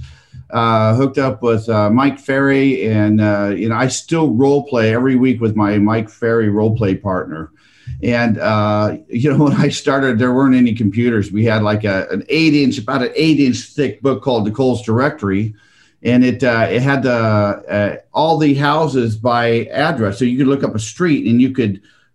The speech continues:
look up all the people's names and phone numbers, and you would call through that. And that's how we made our living, was calling down the street, kind of a modern form of farming.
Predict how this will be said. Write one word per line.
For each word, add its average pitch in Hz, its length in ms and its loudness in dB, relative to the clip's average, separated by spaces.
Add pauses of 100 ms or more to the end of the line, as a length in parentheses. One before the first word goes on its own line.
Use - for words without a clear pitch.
look 147 200 -2
up 147 140 -2
all 139 160 2
the 127 100 0
people's 139 480 2
names 135 380 4
and 117 420 0
phone 170 220 2
numbers, 113 380 2
and 123 200 4
you 135 80 6
would 120 200 0
call 123 280 0
through 165 180 0
that. 107 200 2
And 101 100 -2
that's 113 160 -2
how 117 160 0
we 113 280 0
made 110 240 2
our 110 160 2
living, 131 340 2
was 107 180 0
calling 113 400 0
down 104 220 2
the 101 80 2
street, - 540 -4
kind 107 160 0
of 98 100 -2
a 90 140 -2
modern 101 440 0
form 98 320 0
of 90 140 -4
farming. 139 460 -2